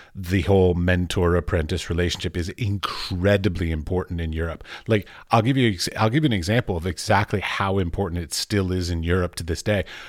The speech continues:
When I went to go fill out an application as a teacher. So a job application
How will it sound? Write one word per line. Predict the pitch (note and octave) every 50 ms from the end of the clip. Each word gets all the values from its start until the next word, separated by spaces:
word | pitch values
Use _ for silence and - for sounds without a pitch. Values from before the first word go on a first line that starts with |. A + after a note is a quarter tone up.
| - - -
When | G#2 G#2 G2
I | G#2 G#2+ A#2+ D#3
went | D#3 B2+ A#2 G#2+ -
to | -
go | F2 F2 G#2 G2 F#2 E2+ E2 - _ _ _ _ _ _ _ _ _ _ _ _ _ _ _ _ _ _ - G#2 - -
fill | - - C3+ C3 C3+
out | C3+ C#3 A2+
an | A2+ G#2+
application | G#2 G#2 - - F#2+ - - A2 A#2 G#2+ - - F#2+ D#2+ E2 - _ -
as | F#2+ G#2+ A2+ A#2+ F#2 F#2
a | F#2 D#2 C#2 _ _ _
teacher. | - - - G3+ G#3 - - - - F#2+ - - - - _ _ _ -
So | - - G#2 F#2+ E2+ - _ -
a | G#2+
job | F2+ E2 F2 - - B2+ C3 C#3+ D#3 D3+
application | D#3+ D3+ D#3 D3 C3+ G#2+ A#2 G#2 F2+ - - E2 E2